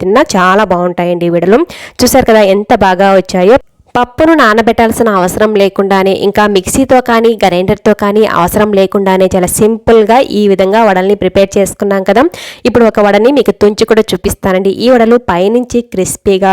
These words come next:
లోపల సాఫ్ట్గా చాలా బాగుంటాయండి. చూసారు కదా, ఎంత బాగా వచ్చాయో. మీరు కూడా మీ ఇంట్లో తప్పకుండా ట్రై చేసి మీకు ఎలా వచ్చాయో కామెంట్ రూపంలో చెప్పడం మాత్రం అస్సలు మర్చిపోకండి. ఇవి చాలా టేస్టీగా ఉంటాయండి. ఇలాగే మీకు కూడా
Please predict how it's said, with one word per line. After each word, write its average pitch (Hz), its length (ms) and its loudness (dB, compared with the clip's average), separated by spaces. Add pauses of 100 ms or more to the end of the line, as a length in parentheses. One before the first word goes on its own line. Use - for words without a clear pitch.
(140)
లోపల 214 320 2 (100)
సాఫ్ట్గా 180 480 -2 (160)
చాలా 180 380 0
బాగుంటాయండి. 180 600 0 (840)
చూసారు 214 300 2
కదా, 214 120 2 (120)
ఎంత 226 220 0 (120)
బాగా 185 320 2
వచ్చాయో. 180 400 2 (1000)
మీరు 277 200 4
కూడా 262 160 2
మీ 214 80 2
ఇంట్లో 240 160 0 (140)
తప్పకుండా 202 580 -2 (140)
ట్రై 185 160 0 (140)
చేసి 196 260 0 (100)
మీకు 196 200 -2
ఎలా 196 180 2
వచ్చాయో 247 340 0
కామెంట్ 196 340 -2
రూపంలో 202 280 0 (100)
చెప్పడం 202 280 -2 (100)
మాత్రం 277 340 0
అస్సలు 190 320 -2
మర్చిపోకండి. 180 640 -4
ఇవి 202 100 2 (100)
చాలా 180 360 0
టేస్టీగా 196 500 0 (100)
ఉంటాయండి. 180 480 0 (1500)
ఇలాగే 247 320 2 (120)
మీకు 202 220 0
కూడా 202 120 2